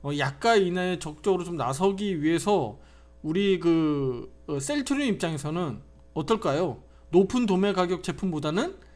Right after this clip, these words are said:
낮은 도매 가격에 대한 시장 선호도가 높아질 것으로 예상되기 때문에 이 부분을 우리는 주목해야 되는 거예요.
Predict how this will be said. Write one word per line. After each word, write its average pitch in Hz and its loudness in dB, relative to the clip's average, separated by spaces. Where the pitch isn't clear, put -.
낮은 175 2
도매 247 0
가격에 190 2
대한 180 0
시장 269 -2
선호도가 277 -2
높아질 220 -2
것으로 202 2
예상되기 185 -2
때문에 180 -4
이 208 2
부분을 311 0
우리는 190 2
주목해야 156 -4
되는 139 -4
거예요. 117 -12